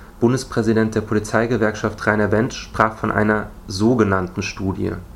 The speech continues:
Und die Gewerkschaft in Bayern setzte die falsche Behauptung in die Welt, es seien lediglich tausend Menschen befragt und nicht geprüft worden, ob darunter Menschen den Fragebogen,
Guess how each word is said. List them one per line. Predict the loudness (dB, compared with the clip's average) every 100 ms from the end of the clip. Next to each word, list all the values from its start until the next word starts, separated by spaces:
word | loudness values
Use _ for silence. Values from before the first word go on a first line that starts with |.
| -18 -18 -18 -6
Und | -2 0
die | 2
Gewerkschaft | 4 4 2 -2 -2 -2
in | -2 2
Bayern | 2 2 0 -2 -2
setzte | 0 0 -4 -4
die | -4
falsche | -2 -2 -2 -4
Behauptung | 0 0 0 -2
in | 0
die | 0 2
Welt, | 2 0
es | -4 0
seien | 2 2
lediglich | 2 2 0 -2 -4
tausend | 0 2 2 2
Menschen | 0 -2 -2
befragt | 0 0 0 -2 -12 -18 -18 -4
und | 2
nicht | 2 0
geprüft | -4 -2 0 0 -2
worden, | 0 0 0 -8 -18 -4
ob | -4 0
darunter | 2 2 2 2
Menschen | 2 2 0 -2 0
den | 0
Fragebogen, | 0 -2 0 2 2 0 -4